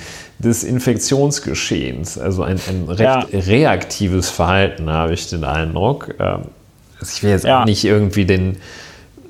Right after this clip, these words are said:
Speaker 1: auch nicht zu den, nicht mich zum achtzig, zu einem der achtzig Millionen Vollexperten aufschwingen, aber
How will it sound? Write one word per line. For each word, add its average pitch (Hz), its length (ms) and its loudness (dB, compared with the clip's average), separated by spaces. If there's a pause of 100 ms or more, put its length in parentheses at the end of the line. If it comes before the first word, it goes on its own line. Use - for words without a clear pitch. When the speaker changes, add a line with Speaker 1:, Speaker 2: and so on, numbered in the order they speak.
(920)
Speaker 1:
auch 113 140 2
nicht 107 240 2
zu - 140 -2
den, 107 260 -2 (420)
nicht 110 240 -6
mich 104 360 -2
zum 104 280 -2
achtzig, - 600 -4
zu - 160 0
einem 123 260 2
der 104 200 4
achtzig - 360 -2
Millionen 107 640 2
Vollexperten 95 1040 0
aufschwingen, 101 840 -4
aber 107 320 2